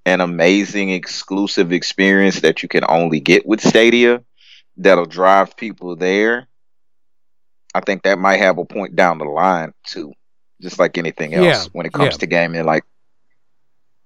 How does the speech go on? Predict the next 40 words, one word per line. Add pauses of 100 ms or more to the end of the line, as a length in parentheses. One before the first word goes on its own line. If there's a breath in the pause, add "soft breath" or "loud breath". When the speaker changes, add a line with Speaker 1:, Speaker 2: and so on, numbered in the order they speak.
(760)
Speaker 1:
but
other
than
that,
I,
I
just
don't
see
it (420)
right
now. (300)
Speaker 2:
Yeah, (100)
no,
I
agree. (140)
I
agree.
Right
now,
it's
gonna
depend. (380 soft breath)
Um, (220)
like
we
said,
we'll
have
more
news
for
you
when
this
thing
launches
in
November. (480)
Um,